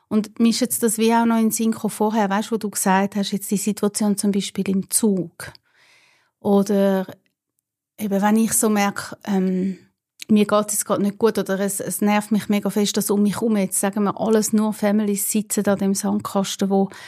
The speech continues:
wo jetzt in meinen Augen kleine Probleme haben, wo jetzt halt für sie gross sind. Aber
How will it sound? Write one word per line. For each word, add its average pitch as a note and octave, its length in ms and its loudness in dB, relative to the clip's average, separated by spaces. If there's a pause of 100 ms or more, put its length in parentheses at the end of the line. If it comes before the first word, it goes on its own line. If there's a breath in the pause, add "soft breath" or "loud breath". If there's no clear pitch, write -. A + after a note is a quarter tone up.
(460 loud breath)
wo - 160 -4 (320)
jetzt A#3 300 2
in - 400 0
meinen A#3+ 260 8
Augen G3+ 340 2
kleine A#3+ 420 6
Probleme G3+ 680 0
haben, F#3 340 0
wo G3+ 100 -2
jetzt G3 220 -6
halt G3+ 140 -8
für G#3 140 -6
sie G3+ 180 -4
gross - 420 -4
sind. F#3 320 2
Aber F#3+ 280 -4